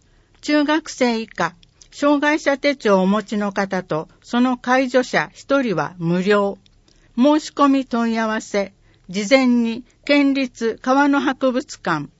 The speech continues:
電話五八一の七三三三へ。十九ページ、始めませんか？ノルディッ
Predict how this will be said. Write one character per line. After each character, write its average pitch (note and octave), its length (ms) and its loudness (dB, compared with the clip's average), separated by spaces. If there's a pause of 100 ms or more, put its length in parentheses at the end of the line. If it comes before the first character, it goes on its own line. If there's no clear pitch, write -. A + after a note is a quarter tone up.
(240)
電 A3+ 380 2
話 G3+ 220 0 (240)
五 D4 240 4
八 C#4+ 380 0
一 G3 280 -6
の E3+ 240 -4 (100)
七 B3 340 2
三 B3 320 2
三 A3 300 -2
三 F#3+ 400 -2
へ。 C#3 160 -6 (400)
十 D#4+ 320 -4
九 D4+ 260 -2
ペ A#3+ 360 4
ー D#3 40 -6
ジ、 D#3 320 -8 (420)
始 A#3+ 300 0
め D#4 160 6
ま D4+ 180 4
せ C#4+ 220 0
ん A3+ 100 -2
か？ G3 220 0 (460)
ノ A#3 160 4
ル C#4+ 160 0
デ D4+ 120 0
ィ D4 40 -2
ッ - 40 -20